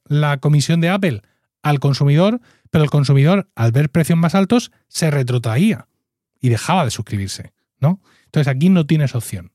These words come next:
Aquí vas directo, mm, al tajo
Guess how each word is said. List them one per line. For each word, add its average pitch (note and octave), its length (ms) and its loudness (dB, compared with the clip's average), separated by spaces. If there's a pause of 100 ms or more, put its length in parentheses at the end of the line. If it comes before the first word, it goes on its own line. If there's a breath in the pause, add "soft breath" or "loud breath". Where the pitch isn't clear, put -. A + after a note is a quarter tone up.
Aquí A#2 240 -2
vas F3+ 320 -2 (400)
directo, D3+ 680 -2
mm, G#2 500 -8 (560)
al B2 160 2
tajo - 360 -6